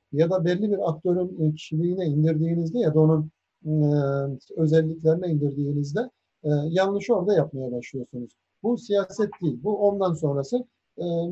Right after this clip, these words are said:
şey, e, bizim siyasetin çok alışkın olduğu, e, siyasetçi kavgasına dönüşüyor. Yani daha başka kavramlar kullanmayayım. Siyasetçi kavgası değil.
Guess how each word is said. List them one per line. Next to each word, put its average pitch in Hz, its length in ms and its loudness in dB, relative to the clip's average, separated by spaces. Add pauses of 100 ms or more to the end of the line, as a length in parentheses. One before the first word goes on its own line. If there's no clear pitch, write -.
(140)
şey, 254 260 -2 (120)
e, 180 80 -4 (1160)
bizim 196 420 -8
siyasetin 180 540 -6
çok 190 220 -10
alışkın 160 380 0
olduğu, 160 380 4 (280)
e, 165 120 2
siyasetçi 202 480 -2
kavgasına 165 560 2
dönüşüyor. 113 540 -12 (240)
Yani 131 140 -6
daha 151 140 6
başka 147 260 -2
kavramlar 147 440 -2
kullanmayayım. 143 500 -4 (300)
Siyasetçi 156 440 0
kavgası 123 440 -8
değil. 151 160 -10